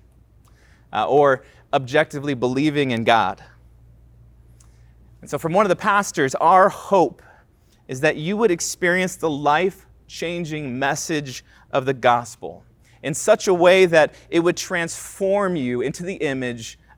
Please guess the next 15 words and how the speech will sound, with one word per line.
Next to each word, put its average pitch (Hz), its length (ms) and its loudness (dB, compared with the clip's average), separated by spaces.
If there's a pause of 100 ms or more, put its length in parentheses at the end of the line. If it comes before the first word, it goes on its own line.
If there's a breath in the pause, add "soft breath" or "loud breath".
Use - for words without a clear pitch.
of 113 140 -2
Christ, 117 500 2
because 135 220 -4
anything 175 340 0
less 147 380 -2
than 131 200 -4
that 107 300 -6 (240 soft breath)
is 120 160 -10
less 143 380 -2
than 151 140 -8
what 117 180 -10
God 117 300 0
desires 107 680 -4 (100)
for 120 300 -2
you. - 160 -10